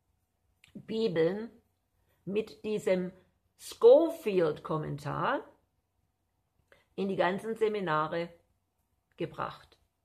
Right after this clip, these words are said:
Und hat so, er hat die King James Bibel benutzt, ja, weil ja alle sagen, ah, die King James ist die beste, König James ist die beste, ja, hat sie benutzt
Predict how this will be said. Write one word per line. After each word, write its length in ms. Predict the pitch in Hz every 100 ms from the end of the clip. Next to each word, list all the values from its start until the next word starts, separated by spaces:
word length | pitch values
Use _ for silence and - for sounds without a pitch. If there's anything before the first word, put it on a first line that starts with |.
| _ - - _
Und 160 | 180 185
hat 240 | 175 -
so, 500 | 226 233 262 320 339 - _ _ _
er 140 | - 175
hat 120 | 175 - 170 _
die 220 | 202 151
King 480 | - - 277 311 330
James 760 | 330 285 262 247 247 247 247 -
Bibel 360 | 233 220 208 196
benutzt, 760 | 196 190 - - - - -
ja, 300 | 151 196 233 - - _
weil 120 | 165
ja 120 | 165
alle 200 | - 185
sagen, 220 | 170 165 165
ah, 120 | 214
die 120 | 208
King 380 | - 233 233 233
James 420 | - 220 214 208
ist 240 | 196 190 -
die 60 |
beste, 380 | 160 - - -
König 340 | - 185 180 -
James 360 | - 180 156 - - _ _ _ _
ist 220 | - 143 -
die 60 |
beste, 320 | 139 - - - _ _ _ _ -
ja, 180 | 170 190 _ _ _
hat 260 | 175 185 -
sie 140 | 240
benutzt 720 | 247 262 226 269 - - _